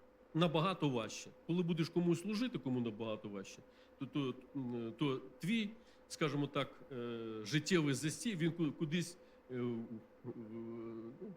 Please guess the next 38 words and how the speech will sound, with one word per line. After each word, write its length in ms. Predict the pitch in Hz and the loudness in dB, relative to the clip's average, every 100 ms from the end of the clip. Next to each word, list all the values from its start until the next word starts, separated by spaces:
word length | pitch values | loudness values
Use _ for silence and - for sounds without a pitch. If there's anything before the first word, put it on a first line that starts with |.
| - | -8
пі-, 120 | 175 - - - | -8 -8 -20 -6
ку-, 100 | - | -4
ку-, 220 | 165 190 | -2 -2
кудись 320 | 180 202 226 151 | -2 0 0 4
дінеться 540 | 143 156 123 - 92 | 6 6 4 -2 -8
також, 360 | - 120 233 247 - - - | -10 -8 -6 -6 -10 -20 -2
так? 260 | 220 247 - - - | -2 -2 -8 -12 -2
Тому 160 | 156 156 | 0 0
що 120 | 156 | 0
коли 240 | 160 190 | 0 0
ми 100 | 202 | 2
допомагаємо 680 | 175 175 170 165 160 151 151 | 0 0 0 0 0 0 0
іншим, 340 | 143 131 120 | 0 -2 -6
що 240 | - 165 165 | -4 -4 -4
створиться 720 | - - 131 143 135 - 131 - - | -8 -8 -4 -2 -4 -6 -8 -8 -8
із 140 | 117 | -2
нашим 360 | 127 127 - 113 - 113 | -2 -2 -4 -8 -8 -10
життям, 400 | 117 98 107 107 | -8 -6 -6 -6
Бог 160 | 131 | -8
щось 240 | - 120 - | -6 -8 -6
робить 300 | 127 135 123 - - 117 | -6 -6 -8 -12 -14 -8
із 120 | 110 | -4
нашим 280 | 110 - 101 | -4 -6 -10
життям. 260 | 98 - 92 - - - - - - | -12 -14 -18 -18 -20 -20 -20 -6 2
Тому 360 | 226 269 254 - - | 4 4 2 -4 -4
я 260 | 127 151 139 | 2 2 0
з-, 120 | 123 | -4
завершаю. 600 | 139 117 135 147 226 190 160 | -2 0 0 0 2 2 2
Особистий 460 | 226 208 220 190 | 2 4 4 6
вихід 380 | 196 196 190 - 147 - | 4 4 2 0 -6 0
має 280 | 160 170 | 4 6
на 100 | 160 | 6
увазі 420 | 160 160 160 123 117 | 6 6 2 2 -2
спочатку 680 | - 147 151 127 - 117 127 | 0 2 2 0 0 2 8
рух, 260 | 147 143 - - - - - - - | 8 6 0 -12 -20 -20 -20 -20 -8
а 120 | 117 | -6
потім 340 | 110 208 - 156 | 2 2 4 6
вихід 320 | 175 180 | 6 4